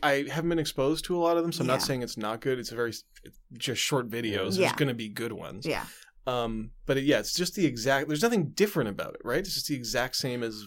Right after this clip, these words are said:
Speaker 2: Well, the
Speaker 1: Vine.
Speaker 2: thing, the thing with TikTok that you can do is you can do a thing called a duet, where you'll post a video,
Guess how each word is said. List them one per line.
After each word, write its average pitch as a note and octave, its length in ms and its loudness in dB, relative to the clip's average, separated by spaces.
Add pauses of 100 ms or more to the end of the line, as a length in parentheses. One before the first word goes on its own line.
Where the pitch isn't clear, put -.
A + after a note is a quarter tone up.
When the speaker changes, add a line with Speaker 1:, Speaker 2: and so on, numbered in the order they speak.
(100)
Speaker 2:
Well, C#4 160 10
the C4+ 80 8
Speaker 1:
Vine. D4 300 6
Speaker 2:
thing, C4+ 100 0
the B3 80 2
thing C#4 240 4
with C#4 160 2
TikTok G3 460 -2
that F3+ 80 -2
you E3 80 -4
can F3+ 80 -2
do E3+ 120 -4
is D#3+ 140 -4
you E3 60 -6
can E3+ 80 -2
do E3 100 -2
a E3+ 60 -4
thing F3 180 -6
called E3+ 220 -4
a D#3+ 60 -2
duet, D3 540 -2
where E3 180 -4
you'll F3+ 280 6
post F#3 500 0
a D#3 60 -8
video, D3 600 0